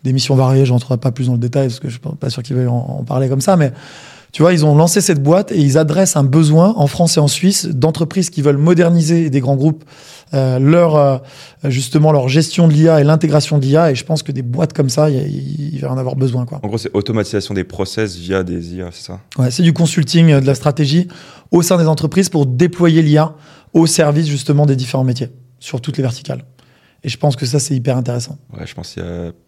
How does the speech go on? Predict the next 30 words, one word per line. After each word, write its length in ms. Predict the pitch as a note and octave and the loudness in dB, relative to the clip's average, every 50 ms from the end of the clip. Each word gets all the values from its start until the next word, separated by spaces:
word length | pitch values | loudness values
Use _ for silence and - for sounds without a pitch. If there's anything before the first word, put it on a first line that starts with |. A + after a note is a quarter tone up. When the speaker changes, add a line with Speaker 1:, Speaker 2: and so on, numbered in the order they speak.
| _ - | _ -8
Speaker 2:
en 60 | F#2 F2+ | -6 -6
business 260 | F#2+ F#2 F#2+ - - | -4 -4 -6 -6 -4
model, 240 | F#2+ F#2 F2 F2+ F2+ | -4 -4 -2 -2 -2
là, 140 | F#2+ F2 - | -2 -2 -4
je 300 | F#2 - - - - F#2 | -6 -14 -14 -16 -14 -8
le 60 | F#2 | -6
vois 140 | F#2+ G2+ G2+ | -4 -4 -4
comme 120 | - - F#2+ | -4 -6 -8
un 80 | F2+ | -8
business 220 | F2 E2+ F2 - - | -8 -8 -12 -12 -8
model 200 | F#2 F2+ F2 F2 | -8 -6 -4 -2
d'agence 280 | F2+ F#2 F2 F2+ F2 | -2 -2 -2 -2 -8
consulting. 460 | - F#2+ F2+ - F2+ F2 - G#2+ G#2 - | -10 -12 -12 -12 -12 -12 -10 -10 -10 -10
Speaker 1:
C'est 160 | - - - | -8 -4 -2
ça. 220 | D#3 D3 C#3+ - - - | 0 0 0 -2 -6 -16
Speaker 2:
Je 80 | - - | -8 -8
pense 100 | A2+ G2 | -6 -6
que 60 | - | -4
t'as 80 | F#2+ | -4
un 100 | F2+ F2+ | -4 -4
gros, 800 | F2 E2 F2+ E2+ F#2 G2 G2 F#2+ F#2+ F#2+ F#2 F2+ E2+ - - _ _ _ _ _ _ _ _ _ _ _ - | -6 -6 -6 -4 -2 0 2 2 2 0 0 -2 -4 -8 -16 _ _ _ _ _ _ _ _ _ _ _ -12
genre, 100 | - - | -12 -12
si, 260 | - - - C3+ B2+ - - - | -10 -8 -8 -8 -8 -8 -10 -20
si 180 | - - - B2+ - | -18 -14 -12 -8 -4
t'es 80 | C#3+ | -2
un 120 | B2 A#2 A2 | 0 0 0
jeune 200 | G#2 A#2 A2 G#2+ | 0 0 -2 -2
de 80 | G2+ | -4
dix-huit 360 | F#2+ G2 G2+ G2 G#2+ G#2+ - | -4 -4 -6 -6 -8 -8 -6
ans, 220 | A2 G#2+ G2+ F#2+ | -6 -4 -6 -6